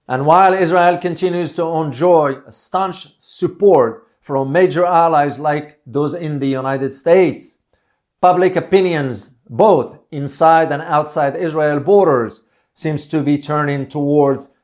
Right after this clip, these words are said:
the Palestinian cause. The fact that Israel maintains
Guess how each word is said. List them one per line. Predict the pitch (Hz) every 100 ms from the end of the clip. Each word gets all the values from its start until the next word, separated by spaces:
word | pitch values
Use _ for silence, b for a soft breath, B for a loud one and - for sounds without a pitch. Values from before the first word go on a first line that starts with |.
| 120
the | 107
Palestinian | - 131 127 127 127 120 117
cause. | 113 139 113 95 - _ _ -
The | 127
fact | - 220 214 165
that | 180 170 180
Israel | 170 165 160 156
maintains | 156 156 160 156 175 165 151